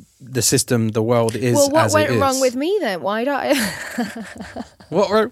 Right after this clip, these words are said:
Speaker 1: what's wrong with me?
Speaker 2: What went wrong with me?
Speaker 1: I mean, but me too. I can't fucking have a job with people telling me what to do. I
Speaker 2: Yeah.
Speaker 1: ca-, I can't do it.
Speaker 2: So
Speaker 1: I
Speaker 2: being
Speaker 1: just,
Speaker 2: a
Speaker 1: like,
Speaker 2: realtor is perfect.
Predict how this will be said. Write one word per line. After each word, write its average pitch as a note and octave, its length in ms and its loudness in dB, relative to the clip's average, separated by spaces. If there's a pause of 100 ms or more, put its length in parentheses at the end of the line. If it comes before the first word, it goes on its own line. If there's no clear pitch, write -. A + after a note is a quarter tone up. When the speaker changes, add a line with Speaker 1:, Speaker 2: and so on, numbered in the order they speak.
Speaker 1:
what's A4 260 6
wrong C#5 180 4 (120)
with F#3+ 100 -4 (100)
me? C4 120 6
Speaker 2:
What C#5+ 240 6
went A4+ 180 2
wrong G#4+ 300 4
with A#4 160 4
me? A#4+ 560 4
Speaker 1:
I F3 100 4
mean, G#3+ 140 6
but F#3+ 120 2
me D#3 200 2
too. E3+ 360 2
I C#3 120 2
can't E3+ 240 2
fucking B2+ 320 0
have A2+ 180 0
a G#2+ 60 -6
job G#2+ 400 -2
with A2+ 180 -6
people - 260 -6
telling A2+ 280 -6
me A2 100 -6
what G#2+ 140 -8
to - 100 -14
do. A2 240 -6
I G#3+ 40 -8
Speaker 2:
Yeah. F#3+ 280 2
Speaker 1:
ca-, - 100 -8
I - 60 -12 (100)
can't F3+ 300 0
do G3 160 2
it. E3 220 0
Speaker 2:
So - 80 4
Speaker 1:
I - 20 6
Speaker 2:
being E4 120 2
Speaker 1:
just, F#4 120 4
Speaker 2:
a - 40 4
Speaker 1:
like, - 100 4
Speaker 2:
realtor C#4+ 280 2
is B3+ 120 2
perfect. F3 500 -2